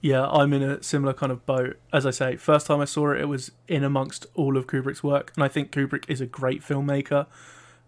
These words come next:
Um, and I think this is an incredibly well-made film. So many incredible technical aspects. Uh, the one, sadly, that was missing from all those award stuff was Malcolm McDowell, who I think is amazing as Alex. Um,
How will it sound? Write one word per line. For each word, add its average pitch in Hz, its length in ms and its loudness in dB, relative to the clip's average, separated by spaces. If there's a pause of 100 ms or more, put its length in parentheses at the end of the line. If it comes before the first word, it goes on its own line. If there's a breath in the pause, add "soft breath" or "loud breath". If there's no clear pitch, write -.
(120)
Um, 127 320 2
and 135 120 2
I 135 40 2
think 139 220 -2
this 143 160 -2
is 135 300 -2
an 135 160 -2
incredibly 131 560 -2
well-made 127 380 -2
film. 135 360 0 (380 soft breath)
So 147 260 4
many 135 340 2
incredible 131 400 0
technical 143 400 0
aspects. - 520 -6 (100)
Uh, 135 240 6
the 139 80 4
one, 147 240 6
sadly, 139 440 2
that 127 140 -6
was 127 160 -6
missing 147 280 -2
from 131 140 -4
all 131 80 -4
those 131 160 -2
award 135 280 0
stuff 120 180 -4
was 131 140 -4
Malcolm 127 380 -4
McDowell, 127 540 -2 (200 loud breath)
who 131 160 2
I 123 40 6
think 127 280 -2
is 123 100 -4
amazing 127 520 -2
as 123 100 -4
Alex. 127 480 -2 (560 soft breath)
Um, 123 460 2